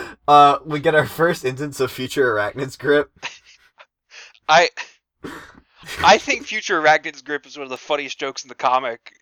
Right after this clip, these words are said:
Speaker 2: I'm gonna get hate for that.
Speaker 1: Bro, you
Speaker 2: But
Speaker 1: can't
Speaker 2: it's
Speaker 1: say
Speaker 2: so
Speaker 1: that.
Speaker 2: funny.
Speaker 1: <laughs> It, it is pretty funny. Um,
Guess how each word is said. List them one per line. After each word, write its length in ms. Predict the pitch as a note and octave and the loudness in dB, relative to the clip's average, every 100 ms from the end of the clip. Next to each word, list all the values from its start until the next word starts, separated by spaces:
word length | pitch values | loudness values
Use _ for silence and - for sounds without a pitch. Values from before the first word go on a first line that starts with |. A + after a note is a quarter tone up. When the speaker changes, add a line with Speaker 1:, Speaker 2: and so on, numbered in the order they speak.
| _ | _
Speaker 2:
I'm 120 | - C3+ | -8 -6
gonna 120 | E3 | -4
get 160 | C3+ | -6
hate 260 | B2+ D3 D3 | -6 -8 -8
for 140 | D3+ | -4
that. 300 | C3 A2+ G#2 - _ _ _ _ _ | -2 0 -2 -10 _ _ _ _ _
Speaker 1:
Bro, 160 | D3 D3+ | 0 2
you 100 | D3+ | 2
Speaker 2:
But 100 | D#3 | -2
Speaker 1:
can't 20 | D3+ | -2
Speaker 2:
it's 120 | - | 0
Speaker 1:
say 120 | - F#3 | 6 6
Speaker 2:
so 100 | G#3 | 6
Speaker 1:
that. 120 | - | 4
Speaker 2:
funny. 380 | F3 D3 B2+ - - _ _ _ _ _ _ _ _ _ _ _ _ _ _ _ _ _ _ _ | 4 4 4 -2 -18 _ _ _ _ _ _ _ _ _ _ _ _ _ _ _ _ _ _ _
Speaker 1:
<laughs> 120 | - D3 D4+ D4+ C#4+ _ _ _ | -20 -20 -18 -20 -20 _ _ _
It, 180 | G#4+ A#4+ - _ _ _ _ _ _ _ _ _ - | 4 4 2 _ _ _ _ _ _ _ _ _ 0
it 140 | G3 | 2
is 500 | E3 D#3+ D3 C#3+ - _ | 2 0 -2 -6 -14 _
pretty 380 | - C#3 A#2+ A#2+ | -12 -6 -6 -8
funny. 560 | - A2 G2 F2+ F#2+ - _ _ _ - | -10 -6 -6 -8 -12 -18 _ _ _ -8
Um, 680 | A2+ A2 A2 G#2+ A2 A2+ | -4 -4 -6 -12 -18 -16